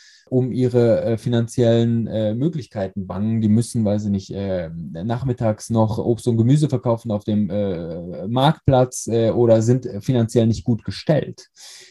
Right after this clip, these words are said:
Äh, und ich glaube, dass dies auch dazu führt, also dass die Leute eben, äh, mit Migrationshintergrund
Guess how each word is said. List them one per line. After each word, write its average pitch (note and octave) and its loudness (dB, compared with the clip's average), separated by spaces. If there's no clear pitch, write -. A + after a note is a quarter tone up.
Äh, A2+ 0
und A#2+ -4
ich G#2 -10
glaube, C3+ 4
dass - -4
dies C3+ 0
auch D#3 2
dazu A2 -2
führt, A#2 2
also G#2+ -2
dass - -6
die A2+ -4
Leute A2 2
eben, A2 0
äh, G#2+ 0
mit G#2+ 2
Migrationshintergrund A2+ 0